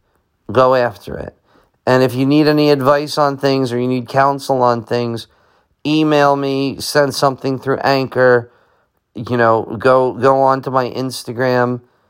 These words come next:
uh, After School History, at Antonius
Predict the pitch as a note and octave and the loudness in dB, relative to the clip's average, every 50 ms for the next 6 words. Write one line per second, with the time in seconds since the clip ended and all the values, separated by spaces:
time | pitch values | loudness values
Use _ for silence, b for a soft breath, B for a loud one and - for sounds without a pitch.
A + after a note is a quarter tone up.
0 | _ _ _ _ _ _ _ _ - A#2 A#2+ A2+ G#2+ - - C#3 C#3 C#3 - - | _ _ _ _ _ _ _ _ -4 -2 0 0 0 0 0 2 2 2 0 -4
1 | C3+ C3 - - - - C#3 C3+ B2 A#2 A2 B2+ C3+ B2 - - - C3 C3 C3 | -6 -6 -6 -6 -4 0 2 2 2 0 0 0 -2 -2 -2 -6 -4 -2 -2 0
2 | C3 B2+ B2 A#2+ b b b b b b b _ - C3+ C3+ C3+ - - - B2+ | 0 -2 -2 -6 b b b b b b b _ 0 0 0 0 0 -4 -6 -6
3 | C3 B2+ A2+ - - - C#3 C3 C3 B2+ B2+ A#2+ A#2+ - - - | -4 -4 -6 -6 -2 0 0 2 2 0 -2 -4 -4 -6 -8 -10